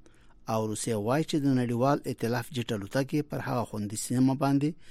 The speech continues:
د هوایي بمبارۍ اجازه نه لري چې په سوریه کې جوړیږي. د جمعې په ورځ په سپین بولدک کې د افغانستان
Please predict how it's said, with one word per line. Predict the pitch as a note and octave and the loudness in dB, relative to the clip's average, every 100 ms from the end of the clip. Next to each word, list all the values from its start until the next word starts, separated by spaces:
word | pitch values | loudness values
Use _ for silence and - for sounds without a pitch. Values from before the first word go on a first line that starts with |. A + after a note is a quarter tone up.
| - - - C3 | -18 -18 -8 -4
د | G2+ | 0
هوایي | A2 C#3+ E3 | 4 6 6
بمبارۍ | C#3 A#2 A2+ A#2 | 6 4 2 0
اجازه | A2 G2+ G2+ G#2+ | -2 -4 -2 0
نه | C3 | 6
لري | D3 D3+ | 6 4
چې | D3 D#3 | 0 -4
په | - - | -4 -4
سوریه | B2 A2+ - | -2 -2 -2
کې | A2 - C3 | -4 -4 2
جوړیږي. | C3 B2 G#2+ - - - - - - - - - - - - - A2 | 4 4 2 -4 -16 -16 -20 -20 -20 -20 -20 -20 -20 -18 -16 -10 0
د | A#2 A#2 | 2 2
جمعې | A2 B2+ F#3 F#3+ | 4 6 6 4
په | E3+ | 0
ورځ | F3 F3 - - - - - - - | 0 0 -6 -16 -20 -20 -20 -14 0
په | C3 A#2 | 2 2
سپین | - F#3+ F3+ | 4 4 6
بولدک | C3+ A#2 C3+ D3 | 4 4 2 2
کې | - D#3 | 2 2
د | D3+ C3+ | 4 2
افغانستان | A#2 A2 G#2 - C#3 | 2 0 -2 0 4